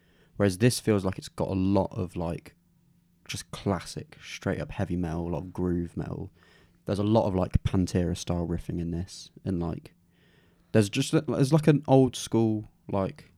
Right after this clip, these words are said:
feel to it for me, which I really like, but at the same time, it's completely new. And then they have these moments of, like, absolutely ridiculous slamming breakdowns.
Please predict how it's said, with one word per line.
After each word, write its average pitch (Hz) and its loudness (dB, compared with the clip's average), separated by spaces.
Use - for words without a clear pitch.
feel 110 4
to 135 -2
it 151 -4
for - -4
me, 143 2
which - -4
I 104 4
really 107 6
like, 98 0
but - 4
at 92 0
the 107 -4
same 104 2
time, 98 0
it's - -4
completely 98 -2
new. 95 0
And 98 0
then 101 2
they 104 0
have 104 0
these 101 0
moments 98 0
of, 76 -6
like, 82 -6
absolutely 95 -4
ridiculous 85 -8
slamming 87 -6
breakdowns. 98 -6